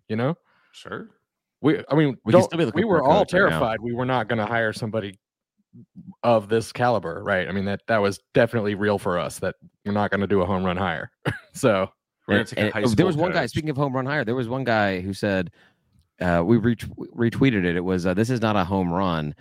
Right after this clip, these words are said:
Speaker 3: This is Sammy Sosa at the home run derby, knocking
Speaker 1: Mm-hmm.
Speaker 3: it out of the park, hitting the air conditioning units." Like, this is, like, big time.
Speaker 2: The best case
Speaker 3: So,
Speaker 2: possible.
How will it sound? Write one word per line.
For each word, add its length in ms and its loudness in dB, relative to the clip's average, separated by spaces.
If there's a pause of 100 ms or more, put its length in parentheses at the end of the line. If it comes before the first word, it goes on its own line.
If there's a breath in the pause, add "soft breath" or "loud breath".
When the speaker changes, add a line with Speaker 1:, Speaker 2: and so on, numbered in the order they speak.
(240 loud breath)
Speaker 3:
This 220 2
is 160 0
Sammy 320 2
Sosa 720 -2
at 140 -4
the 420 0 (340)
home 300 4
run 300 0
derby, 580 -2 (300 soft breath)
knocking 320 2
Speaker 1:
Mm-hmm. 80 -2
Speaker 3:
it 80 -4
out 140 0
of 40 -4
the 80 -2
park, 380 -2
hitting 160 2
the 80 -2
air 160 -2
conditioning 400 -4
units." 280 0
Like, 140 2
this 160 2
is, 160 -2
like, 300 -4 (840)
big 240 2
time. 320 -8
Speaker 2:
The 60 0
best 320 -2
case 220 -2
Speaker 3:
So, 80 -18
Speaker 2:
possible. 560 -6